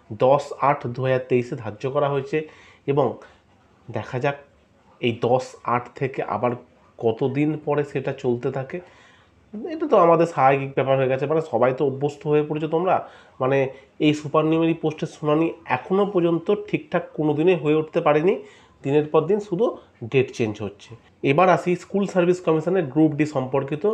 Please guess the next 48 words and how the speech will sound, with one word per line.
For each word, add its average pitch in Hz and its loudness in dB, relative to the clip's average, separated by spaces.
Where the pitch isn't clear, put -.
পরবর্তী 185 4
হিয়ারিং 135 2
ডেট। 104 -4
তোমরা 147 2
জানো 143 0
যে 135 0
হিয়ারিং 151 2
ডেটটা 165 0
ছিল, 139 -6
সেখানে 147 -2
কিন্তু 147 -6
ঠিকঠাক 151 -6
হিয়ারিং 180 2
হয়েছে, 151 0
তবে 170 2
কী 214 0
বিষয় 180 0
হয়েছে 196 0
সেটা 170 -4
কিন্তু 170 -2
এখনও 160 -4
পর্যন্ত 165 -4
আমিও 131 -2
জানতে 156 -2
পারিনি। 160 -4
এবং 156 2
আমি 165 4
যেখান, 160 0
যেখান 165 -4
থেকে 165 -4
খবর 143 -4
নিয়েছি, 160 -2
অর্ডার 170 4
কপিটা 208 -2
আমার 208 0
কাছে 202 -2
রয়েছে, 175 4
কিন্তু 160 -4
আমি 170 2
এখনও 165 -2
পর্যন্ত 175 -6
ঠিকঠাক 165 -4
জানতে 135 -2
পারিনি 175 -2
সেদিনকে 151 -4
কী 160 -8
আলোচনা 127 -2
হয়েছে। 151 -2